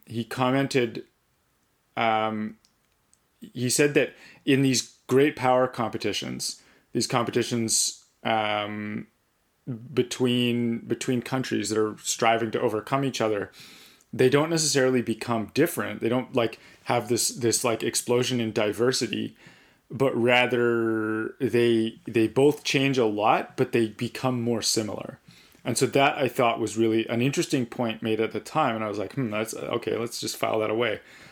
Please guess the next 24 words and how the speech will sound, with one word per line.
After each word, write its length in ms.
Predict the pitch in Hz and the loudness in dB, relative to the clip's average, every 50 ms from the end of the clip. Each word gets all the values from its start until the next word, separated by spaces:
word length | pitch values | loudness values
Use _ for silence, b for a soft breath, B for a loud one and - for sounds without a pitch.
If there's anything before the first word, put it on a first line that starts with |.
| B B | B B
But 140 | B 143 127 | B -4 0
now 180 | 123 135 139 139 | 4 4 6 6
we 120 | 139 135 | 4 4
can 120 | - 135 117 | 2 0 0
start 240 | - 131 117 104 - | 2 0 0 0 0
to 40 | 110 | -2
see 180 | - - 120 | 0 0 0
this 200 | 101 110 104 - | 0 0 -2 0
happening, 400 | - 127 143 143 - 120 113 113 | 2 2 2 2 0 -2 -6 -4
which 240 | - - - - 120 | -6 -6 -4 -2 -2
is, 140 | 110 - - | 0 2 2
like, 220 | 117 113 113 - | 2 0 0 -2
America 800 | - 127 110 110 120 127 139 147 147 - - 123 120 117 113 - B B B B B B B B B B B | -6 -4 -2 0 0 2 2 2 0 0 0 2 2 2 0 -2 B B B B B B B B B B B
had 240 | - 113 113 - | -2 -2 -2 0
been 320 | - 117 110 110 110 110 104 | 0 0 0 0 -4 -4 -2
sort 180 | - 123 117 | 0 0 0
of 80 | 110 - | 0 2
going 320 | - 127 127 127 117 110 | 2 2 2 2 2 0
one 220 | 117 131 147 147 131 | 0 2 2 2 2
way, 460 | 117 110 110 107 107 107 107 - - - | 2 2 2 2 0 0 -2 -6 -8 -4
and 480 | - 123 113 113 110 107 107 107 107 - b b b b b b b b b b b | -2 0 0 0 0 -2 -4 -6 -10 -12 b b b b b b b b b b b
now 400 | - 120 123 123 120 120 120 120 | -4 -2 0 2 4 4 2 2
this 340 | 104 120 117 - - - - | 2 0 0 0 0 -2 -4
rising 1500 | - 135 107 110 117 117 120 123 131 127 113 117 123 120 120 120 117 113 113 113 113 110 110 110 107 107 107 107 - | -6 -4 -2 0 2 4 4 4 4 4 4 2 0 0 0 0 0 0 0 -2 -2 -2 -4 -6 -6 -6 -8 -10 -12